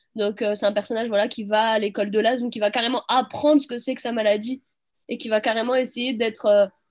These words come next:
de respirer comme les autres. Et pour moi, ça avait un lien direct entre comment on se sent dans la société, comment on se sent dans notre intimité, comment on se sent avec notre am-, nos amis, notre famille, et cetera.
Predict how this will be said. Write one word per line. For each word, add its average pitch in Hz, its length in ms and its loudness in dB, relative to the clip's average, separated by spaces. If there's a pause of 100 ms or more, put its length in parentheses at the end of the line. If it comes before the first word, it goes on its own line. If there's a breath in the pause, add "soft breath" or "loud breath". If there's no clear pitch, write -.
(160)
de 233 120 2
respirer 277 640 4
comme 240 180 0
les 240 140 -2
autres. 262 200 -4
Et 208 40 -4
pour 233 120 -4
moi, 269 120 4
ça 269 120 2
avait 220 140 2
un 214 120 4
lien 226 220 2
direct 254 560 0
entre 220 480 -6 (300)
comment 269 300 2
on 269 40 4
se 269 140 -4
sent 262 120 -2
dans 247 160 2
la 233 120 2
société, 247 440 -4
comment 240 260 -2
on 254 40 -2
se 254 120 -4
sent 247 180 -4
dans 214 120 -2
notre 214 240 -6
intimité, 247 560 -4
comment 214 200 -4
on 214 40 -6
se 233 120 -6
sent 226 120 -4
avec 208 200 -2
notre 220 240 -6
am-, 208 160 -4
nos 233 280 -2
amis, 254 260 0
notre 226 220 -4
famille, 247 440 -6
et 226 60 -10
cetera. 220 400 -6